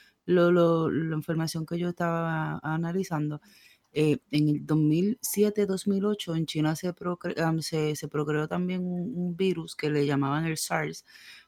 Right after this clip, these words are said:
Aparentemente el coronavirus, pues, como una evolución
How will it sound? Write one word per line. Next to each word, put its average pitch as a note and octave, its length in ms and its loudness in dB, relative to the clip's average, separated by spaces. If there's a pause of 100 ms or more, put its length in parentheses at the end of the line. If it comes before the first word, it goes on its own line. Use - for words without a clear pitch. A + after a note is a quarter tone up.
(140)
Aparentemente D3+ 800 2
el F3 60 -4
coronavirus, D#3 800 -2
pues, C#3+ 440 0 (260)
como D3 400 2 (320)
una D#3+ 220 4
evolución F3+ 640 2